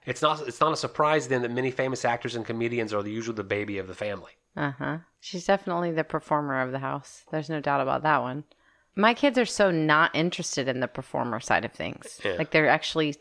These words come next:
Speaker 2: scared of
Speaker 1: I
Speaker 2: it
Speaker 1: remember
Speaker 2: and
Speaker 1: y-,
Speaker 2: aw-,
Speaker 1: your son
Speaker 2: awkward
Speaker 1: did
Speaker 2: of it.
Speaker 1: some kind of, he was wearing boots and had to do a Footloose dance at school, and
Speaker 2: <laughs> It was
Speaker 1: he
Speaker 2: his
Speaker 1: was
Speaker 2: eighth
Speaker 1: petrified
Speaker 2: grade.
Speaker 1: and did not want to do that.
Speaker 2: Yeah, they were so cute.
Speaker 1: Youngest are known for feeling that nothing I do is important.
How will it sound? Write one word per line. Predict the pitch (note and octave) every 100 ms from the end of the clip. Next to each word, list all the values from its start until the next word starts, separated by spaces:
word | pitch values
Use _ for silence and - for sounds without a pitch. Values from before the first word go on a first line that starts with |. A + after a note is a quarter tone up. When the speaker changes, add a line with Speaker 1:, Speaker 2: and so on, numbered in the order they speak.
| _
Speaker 2:
scared | - - - D3+ D#3
of | A2+ -
Speaker 1:
I |
Speaker 2:
it | A#2
Speaker 1:
remember | A#2 A2+
Speaker 2:
and | - C#3
Speaker 1:
y-, |
Speaker 2:
aw-, |
Speaker 1:
your | A2 -
son | C#3+ A#2+
Speaker 2:
awkward | B2 B2
Speaker 1:
did | A#2
Speaker 2:
of | A2+
it. | A2
Speaker 1:
some | A#2 A#2
kind | A2+ A2 G#2
of, | F#2+ -
he | G#2+
was | G#2 G2
wearing | A2+ G#2+
boots | G2 G#2+ A2 A#2+ -
and | G#2
had | G#2+
to | G#2
do | G#2+
a | G2
Footloose | C#3 B2 A2 G#2 -
dance | - G#2 G2+ - G#2+
at | C#3+
school, | - A2+ G#2 G2
and | F#2+
Speaker 2:
<laughs> |
It | G#2
was | B3 G#3+
Speaker 1:
he | B3
Speaker 2:
his | F#3+
Speaker 1:
was | -
Speaker 2:
eighth | G#3 G#3
Speaker 1:
petrified | - C#3 G#2 G3+ F#3+ A#2 A2
Speaker 2:
grade. | G#2
Speaker 1:
and | G2+
did | G2+ A2
not | A2 A2 A2
want | A2 G#2+ -
to | G2
do | G#2 G2
that. | F2+ F2+
Speaker 2:
Yeah, | C#4 C4+ B3 A#3 A3
they | G#3
were | G#3
so | G#3 G3+
cute. | G3+ G#3+ F#3+ F#3 F#3 F#3 - - -
Speaker 1:
Youngest | C3 E3 B3 B3+ - -
are | E3+
known | D#3 D3 D#3
for | C#3+
feeling | D3 C#3+ C3+
that | A#2+ A2+
nothing | C3 C#3 D#3+
I | C3
do | A#2+ A#2+ A#2
is | A2
important. | G#2 - G#2+ - -